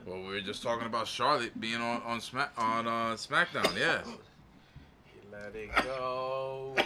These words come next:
Speaker 1: Yo, listen, sing that with your daughter, bro. That, not now, please. Thank you. But, um, another thing that everybody is talking about, everybody is just going nuts about, was this gauntlet match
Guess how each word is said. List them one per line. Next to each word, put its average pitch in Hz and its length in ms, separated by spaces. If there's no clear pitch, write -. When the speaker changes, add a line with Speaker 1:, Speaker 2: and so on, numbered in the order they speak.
Speaker 1:
Yo, 90 180
listen, 98 340
sing 113 300
that 127 180
with 127 140
your 120 100
daughter, 107 320
bro. 87 200
That, 95 160
not 98 220
now, 98 200
please. - 340
Thank 101 280
you. 85 80
But, 104 180
um, 101 480
another 127 400
thing 123 280
that 107 260
everybody 135 1080
is 131 160
talking 135 720
about, 113 460
everybody 117 1300
is 104 160
just 104 180
going 110 320
nuts 123 240
about, 113 400
was 104 320
this 104 240
gauntlet 107 500
match 82 440